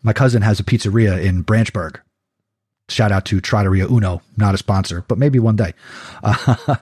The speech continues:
<laughs> and I was coming back, and I was like, "You know what? Let me stop at this ballpark off two eighty-seven." And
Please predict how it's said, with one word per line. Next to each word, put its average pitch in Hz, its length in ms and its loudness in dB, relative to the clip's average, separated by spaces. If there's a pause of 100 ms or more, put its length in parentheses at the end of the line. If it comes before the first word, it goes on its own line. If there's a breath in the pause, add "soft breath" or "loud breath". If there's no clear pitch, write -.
(140)
<laughs> - 180 -20
and 113 140 2
I 107 60 4
was 104 140 2
coming 139 200 0
back, 120 280 0
and 110 100 2
I 107 60 4
was 110 100 2
like, 123 140 2
"You 196 60 4
know 220 40 4
what? 202 60 0
Let 285 80 0
me 247 80 2
stop - 260 -2
at 147 60 0
this 147 140 4
ballpark 107 520 0 (420)
off 131 160 0
two 135 180 2
eighty-seven." 107 500 0 (760)
And 131 440 2